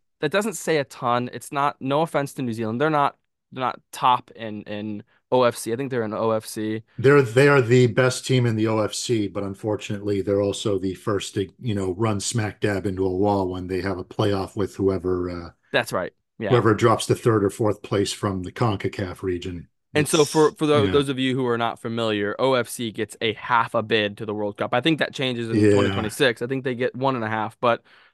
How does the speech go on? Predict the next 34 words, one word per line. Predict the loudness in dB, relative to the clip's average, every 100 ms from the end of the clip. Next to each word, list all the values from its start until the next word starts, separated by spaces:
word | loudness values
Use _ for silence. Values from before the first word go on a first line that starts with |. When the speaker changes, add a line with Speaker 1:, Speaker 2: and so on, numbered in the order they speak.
| _
Speaker 1:
um, | -2 0 -2 -6
they | -4 0 0 0
consistently | -4 -6 -4 -4 -4 -6 -4 -4 -6 _ _ _
have | 0 0
a | 0
play-in | -2 0 0 -2 -4
match | -4 -6 -6
with, | -4 -4 -2
like, | -4 -6
the | -12
fifth | -2 -2 -2
place | -4 -4 -4
team | -8 -6 -4 -6 -8 -18 _
in | -2 -2
either | 0 -2 0 2 0 -4 -6
conon | -4 -2 0
or | 0 0 -2 -4 -8
concacaf. | -10 -10 -8 -10 -8 2
Either | 4 6
way, | 4 2 2
they, | 2 2
you | 4
don't | 0 0
see | -2
'em | -4 -2
very | 0
Speaker 2:
Yeah. |
Speaker 1:
often | 2 0 -4
in | -10
the | -8
World | -8 -6
Cup. | -4 -6 -8 -20 _ _ -4
Um, | 0 0 -2
but, | 0 2 2 -2